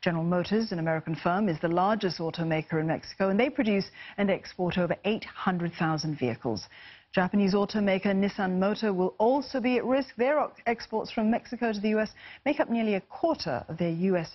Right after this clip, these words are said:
vehicle sales. Other industries likely to be impacted, well, they include electronics. South Korean manufacturer L G Electronics make nearly all of their T Vs in Mexico, as well as a third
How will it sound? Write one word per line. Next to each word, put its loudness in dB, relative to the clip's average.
vehicle -4
sales. -2
Other 2
industries 0
likely 2
to -4
be 4
impacted, 0
well, 0
they 2
include 0
electronics. 2
South 0
Korean 2
manufacturer 0
L 4
G 0
Electronics 0
make 4
nearly 6
all 4
of 0
their 2
T -2
Vs 0
in -2
Mexico, -2
as -2
well 2
as -2
a 0
third 2